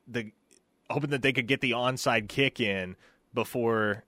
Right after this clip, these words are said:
the broadcast switched to the afternoon game. And it was always just a mad scramble for the football. Not, because not only could you,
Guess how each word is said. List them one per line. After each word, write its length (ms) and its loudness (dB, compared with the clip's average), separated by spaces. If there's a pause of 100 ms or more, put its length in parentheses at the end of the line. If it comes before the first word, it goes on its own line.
(100)
the 200 0
broadcast 640 2
switched 640 -6
to 100 -8
the 340 0 (180)
afternoon 540 -4
game. 360 -8 (800)
And 460 4
it 100 -2
was 200 2
always 440 4
just 180 -2
a 80 0
mad 400 0
scramble 680 -2
for 140 -4
the 120 -2
football. 480 -8 (640)
Not, 320 4
because 260 2
not 220 4
only 380 2
could 380 -2
you, 520 0